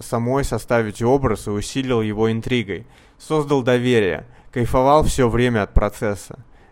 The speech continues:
Делал всё настолько постепенно и плавно, что не пришлось ни разу делать шаг назад. Что мог бы сделать лучше? Не оставлять девочку, мог бы прожать её раньше.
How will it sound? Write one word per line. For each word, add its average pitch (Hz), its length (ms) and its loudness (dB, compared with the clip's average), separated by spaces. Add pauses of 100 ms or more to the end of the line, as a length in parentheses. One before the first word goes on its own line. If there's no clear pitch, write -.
Делал 139 480 4
всё - 220 -2
настолько 147 540 2
постепенно 117 640 0
и 104 80 0
плавно, 104 420 2
что - 180 -8
не 113 80 -4
пришлось 120 520 0
ни 117 120 -2
разу 120 380 2
делать 107 320 -4
шаг 104 260 -4
назад. 104 400 -6 (580)
Что - 220 4
мог 175 180 2
бы 139 120 0
сделать 127 340 2
лучше? 139 460 -6 (840)
Не 123 140 -2
оставлять 131 560 4
девочку, 139 760 2
мог 123 260 0
бы 120 120 2
прожать 113 500 2
её 110 140 0
раньше. 107 480 -4